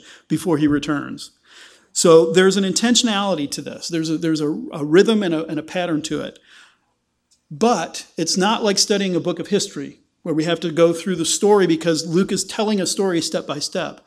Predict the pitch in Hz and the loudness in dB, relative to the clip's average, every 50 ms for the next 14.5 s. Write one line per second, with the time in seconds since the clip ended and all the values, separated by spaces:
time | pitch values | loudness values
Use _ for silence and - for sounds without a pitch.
0 | _ - - - - _ _ 170 185 165 170 180 180 180 185 180 180 - 202 185 | _ -20 -20 -20 -20 _ _ -2 0 0 0 2 2 2 0 0 0 -2 -2 -2
1 | 185 - - - - 160 156 151 156 143 - 151 143 147 151 - - - - - | -4 -6 -6 -4 -2 -2 -2 -4 -6 -8 -8 -8 -6 -6 -6 -6 -6 -2 0 2
2 | 175 170 175 214 247 254 262 254 226 - 226 196 - - - 226 233 202 - - | 2 4 6 6 6 6 4 2 2 0 -2 0 0 0 0 0 -2 -2 -4 -6
3 | - - - _ _ _ - 170 175 196 208 202 175 202 202 185 - - - 208 | -10 -14 -20 _ _ _ -6 -4 -2 -2 -2 -2 -2 0 0 -2 -2 -4 -4 -4
4 | 196 151 127 127 - - - - - _ _ _ _ _ _ _ _ _ _ _ | -4 -6 -6 -8 -12 -14 -16 -16 -18 _ _ _ _ _ _ _ _ _ _ _
5 | _ _ _ _ _ - 185 196 226 196 175 - - - 277 294 302 277 269 254 | _ _ _ _ _ 0 0 2 2 0 0 2 2 2 4 4 6 6 6 4
6 | 233 - - - - _ _ _ _ - 208 226 262 277 247 - - 190 214 214 | 2 0 -4 -10 -18 _ _ _ _ 0 2 4 4 4 2 0 0 2 2 2
7 | 226 220 202 170 143 123 190 196 220 220 - 226 - 226 - - 226 214 175 220 | 2 2 -2 -6 -4 0 2 2 2 2 0 -2 -2 -2 4 6 6 6 6 4
8 | 214 214 214 190 185 170 160 160 - - - - - - - - _ _ _ _ | 0 0 0 0 0 0 0 -2 -4 -8 -12 -16 -18 -20 -20 -20 _ _ _ _
9 | _ _ _ _ _ _ _ _ - 175 156 156 156 139 165 196 208 233 220 - | _ _ _ _ _ _ _ _ -6 -4 -4 -4 -4 0 2 2 4 4 2 0
10 | - - - - - _ _ - 165 160 - - - 226 226 240 247 220 190 175 | -4 -10 -16 -20 -20 _ _ -8 -8 -8 -4 2 6 8 8 8 8 6 4 2
11 | - - 196 214 220 220 214 202 180 160 156 - 208 208 185 185 196 180 - - | -2 0 2 4 4 4 2 2 0 0 0 2 0 0 0 -2 -4 -4 -4 -4
12 | - 190 175 170 156 139 151 170 170 165 160 - 277 277 320 311 - 320 247 233 | -4 -4 -4 -4 -4 -2 0 0 0 2 6 8 8 10 10 6 6 6 6 6
13 | 233 240 240 247 233 220 180 202 202 202 214 214 208 190 190 202 190 208 202 - | 6 6 4 0 0 0 0 0 0 0 -2 -2 -2 -2 0 0 0 0 0 -2
14 | 190 170 156 151 - - 156 147 156 - | -4 -4 -4 -6 -10 -14 -16 -18 -18 -20